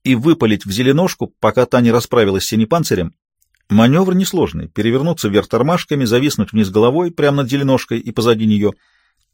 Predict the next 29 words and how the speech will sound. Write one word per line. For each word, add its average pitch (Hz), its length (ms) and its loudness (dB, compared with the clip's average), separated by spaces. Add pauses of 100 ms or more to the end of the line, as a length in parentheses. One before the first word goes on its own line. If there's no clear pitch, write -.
(140)
Но 127 300 4
для 113 240 2
Фама 139 380 4
в 98 60 0
его 117 260 2
нынешнем 156 480 2
состоянии 80 680 -6
простых 104 420 -2
манёвров 131 640 2 (180)
не 113 180 2
существовало. 104 800 -4 (960)
Он 151 220 4
завертелся 147 800 2
слишком 170 420 -2
быстро, 151 340 -2
ландшафт 131 540 0
замелькал 139 520 0
и 123 40 0
стал 120 200 0
удаляться. 131 520 2 (560)
Впрочем, 135 460 0 (180)
вот 175 300 2
же 104 120 -4
Зеленошка 131 500 -2
выцеливает 131 540 0
его 117 140 -2
своим 123 280 2
оружием. 123 520 -2
Порядок. 151 420 2